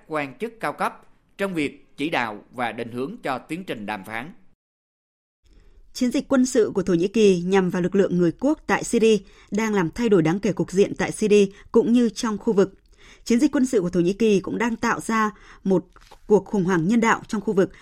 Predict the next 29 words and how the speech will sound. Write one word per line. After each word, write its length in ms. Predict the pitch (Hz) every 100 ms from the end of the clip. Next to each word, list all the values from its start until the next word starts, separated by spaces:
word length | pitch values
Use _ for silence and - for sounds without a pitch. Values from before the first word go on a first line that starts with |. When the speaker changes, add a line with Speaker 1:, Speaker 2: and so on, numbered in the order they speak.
| -
Speaker 2:
cũng 160 | - 208
như 140 | 247
là 80 | 214
nguy 200 | 170 240
cơ 160 | 247 247
hồi 160 | 220
sinh 300 | 156 - 214 196 -
của 240 | - 190 139
tổ 160 | 151
chức 160 | 151 247
nhà 120 | 208
nước 80 | 160
Hồi 160 | 196 151
giáo 280 | - 147 175
tự 120 | -
xưng 220 | - 208
I 260 | - 180 226
S. 100 | - _ _ - -
Tổng 140 | 220 190
hợp 160 | 190 190
của 100 | 165
biên 160 | 196
tập 80 | 185
viên 260 | 185 190 -
Đài 160 | 175
Tiếng 160 | - 156
nói 80 | 160
Việt 80 | 170
Nam. 140 | 165